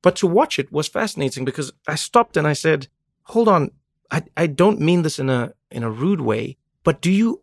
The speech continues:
ask any of the white Oscar winners what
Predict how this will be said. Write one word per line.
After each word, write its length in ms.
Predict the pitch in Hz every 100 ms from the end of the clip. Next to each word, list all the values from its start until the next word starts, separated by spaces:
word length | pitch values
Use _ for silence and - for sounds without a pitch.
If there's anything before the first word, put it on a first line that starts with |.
| -
ask 340 | 160 170 - -
any 260 | 139 139
of 520 | - 120 117 113 117 _
the 100 | -
white 300 | 117 113 170 -
Oscar 320 | 120 - 117
winners 560 | 107 107 104 104 - - _ _ -
what 220 | 120